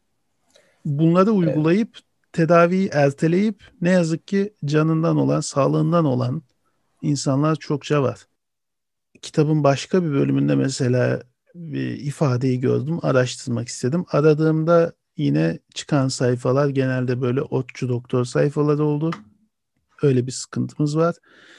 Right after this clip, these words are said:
Speaker 1: Onlardan birini yine ben ne yazık ki gördüm ki Ahmet Maranki'nin
Speaker 2: Hı hı.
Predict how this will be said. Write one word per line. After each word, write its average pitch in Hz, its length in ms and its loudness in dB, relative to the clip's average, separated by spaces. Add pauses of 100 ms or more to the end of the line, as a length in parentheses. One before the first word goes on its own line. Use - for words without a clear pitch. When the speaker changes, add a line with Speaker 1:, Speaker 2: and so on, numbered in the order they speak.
(640)
Speaker 1:
Onlardan 165 520 4
birini 160 200 0
yine 151 180 2
ben 147 240 0 (480)
ne 147 100 6
yazık 131 240 0
ki 127 100 -6
gördüm 156 280 0
ki - 140 -4
Ahmet 139 420 -2
Maranki'nin 139 720 -2 (640)
Speaker 2:
Hı 123 40 -6
hı. 120 260 -6